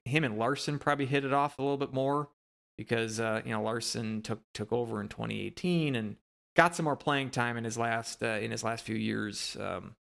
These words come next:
with the team. And as you said, was, was associate captain or assistant captain,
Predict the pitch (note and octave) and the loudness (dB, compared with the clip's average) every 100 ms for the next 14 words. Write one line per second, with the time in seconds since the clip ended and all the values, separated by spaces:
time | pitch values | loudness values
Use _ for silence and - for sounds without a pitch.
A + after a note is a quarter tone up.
0 | _ _ _ _ _ _ A2 A2 A2 A2+ | _ _ _ _ _ _ -6 -4 -4 -4
1 | A#2 A#2 A#2+ A2 A2 A2 G#2 - A#2 A2 | -2 0 0 0 -2 -4 -2 0 0 0
2 | G2+ G2+ - - G#2+ A2 - - A2 - | -4 -4 -8 -8 -8 -6 -2 0 0 0
3 | G2+ - A#2 A2+ - A2+ G#2 - - C#3+ | -4 -2 0 0 -2 -6 -6 -8 -2 -2
4 | - A#2+ - A2+ A2 - A2 | -2 -8 -4 -4 -4 -4 -6